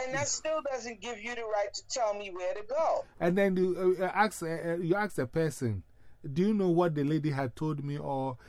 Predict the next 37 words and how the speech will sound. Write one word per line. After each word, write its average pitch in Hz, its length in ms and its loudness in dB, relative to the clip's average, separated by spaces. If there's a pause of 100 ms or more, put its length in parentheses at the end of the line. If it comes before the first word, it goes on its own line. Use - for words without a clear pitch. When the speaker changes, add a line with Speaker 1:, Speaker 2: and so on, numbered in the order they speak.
(140)
Speaker 2:
you 262 120 2
know, 262 120 4
sometimes 233 500 4
people 285 400 -2
do 208 260 -2
say 233 300 2
that 175 340 0
to 151 200 0
solicit 196 640 2
information 143 640 -2
from 120 240 0
you. 139 280 -2 (520)
So 165 560 4
you 151 160 2
have 170 200 4
to 143 80 -4
be 127 100 4
very 139 300 2
careful 131 760 0 (280)
how 156 140 2
you 139 280 4
respond 120 540 0
to 123 80 -2
people. 131 500 0 (280)
You 214 100 -2
say, 254 100 4
"We 226 140 6
have 247 140 4
to 190 80 -2
go 202 180 2
to - 140 -4 (100)
Pando," 160 340 2
then 170 220 2
you 175 100 4
ask 196 200 0
the 156 100 0
person 160 520 0